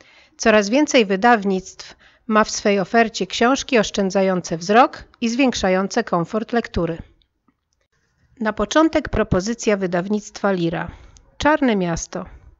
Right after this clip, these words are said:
Imponujący debiut literacki Marty Knopik.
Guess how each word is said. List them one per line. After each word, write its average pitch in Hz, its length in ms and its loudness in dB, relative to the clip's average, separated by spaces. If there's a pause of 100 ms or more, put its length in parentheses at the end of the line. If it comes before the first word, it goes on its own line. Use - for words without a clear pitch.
(160)
Imponujący 220 760 0
debiut 196 460 -4
literacki 190 560 -4
Marty 175 400 -2
Knopik. - 600 -8